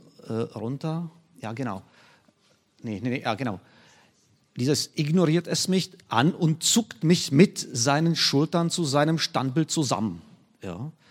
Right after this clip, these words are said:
Also es ist etwas, was natürlich, äh, naja,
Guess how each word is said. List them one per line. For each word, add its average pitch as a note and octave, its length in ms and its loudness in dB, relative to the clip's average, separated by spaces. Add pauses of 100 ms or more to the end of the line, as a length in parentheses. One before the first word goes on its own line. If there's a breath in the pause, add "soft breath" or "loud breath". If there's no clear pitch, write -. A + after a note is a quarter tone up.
(280 soft breath)
Also G#2+ 260 -4
es C3+ 160 -4
ist D3+ 160 -4
etwas, D3 360 -2
was D3+ 180 -6
natürlich, D3+ 600 -4
äh, B2 280 0 (800 loud breath)
naja, B2 360 2